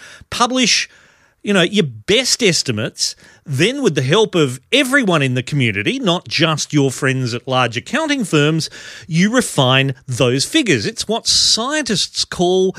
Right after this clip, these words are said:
successive approximation. You know, you, you, you, uh,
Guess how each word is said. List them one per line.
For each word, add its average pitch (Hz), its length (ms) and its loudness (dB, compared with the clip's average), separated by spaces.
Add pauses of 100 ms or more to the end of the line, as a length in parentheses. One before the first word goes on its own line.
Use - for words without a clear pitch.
(120)
successive - 920 0
approximation. 170 1040 -2 (320)
You 233 80 -2
know, 208 60 4
you, 190 200 2
you, 196 320 -4
you, 233 260 -10 (160)
uh, - 340 -12